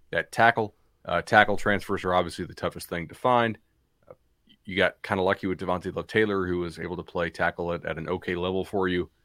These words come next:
probably more of a, of a guard body, uh, in the long term. And then he got hurt, so he, he was not a, not an effective player f-, for the Noles this season. Maybe you're able to go out and do that.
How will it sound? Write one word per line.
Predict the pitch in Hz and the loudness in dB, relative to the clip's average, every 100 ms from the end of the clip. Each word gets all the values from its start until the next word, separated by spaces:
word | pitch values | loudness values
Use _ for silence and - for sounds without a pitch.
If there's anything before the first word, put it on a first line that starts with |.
| _ _ | _ _
probably | 120 113 104 | 6 8 6
more | 101 92 | 4 4
of | - | 2
a, | |
of | 85 | -2
a | 80 | -4
guard | 90 90 90 78 | 2 2 2 2
body, | 80 87 92 - _ _ _ | 4 4 0 -8 _ _ _
uh, | 90 - | -6 -4
in | 92 | -4
the | |
long | 87 85 85 | -2 -2 -4
term. | - 104 104 98 - _ _ _ | 0 2 2 -2 -8 _ _ _
And | 92 | -4
then | 90 | -2
he | 87 | 2
got | 87 85 | 0 2
hurt, | 101 98 - | 2 2 2
so | - | -4
he, | 85 76 - | -4 -6 -12
he | 85 | -12
was | 80 | -6
not | 85 80 | -2 -2
a, | 78 - - | -4 -10 -8
not | 92 87 | -4 -4
an | |
effective | 85 87 - - | -2 -4 -4 -10
player | - 92 87 | -4 -2 -2
f-, | - - - | -6 -20 -14
for | - 85 85 | -8 -6 -6
the | 87 | -4
Noles | 87 87 85 - _ _ _ _ | -2 0 -2 -8 _ _ _ _
this | 98 101 - | 0 0 2
season. | 107 92 92 85 _ _ _ - | -2 -2 -4 -6 _ _ _ -4
Maybe | - 139 156 | 6 8 10
you're | 151 | 10
able | 147 | 10
to | 127 | 8
go | 113 | 12
out | 120 110 | 12 12
and | 104 | 4
do | 104 | 4
that. | 98 117 - | 6 6 4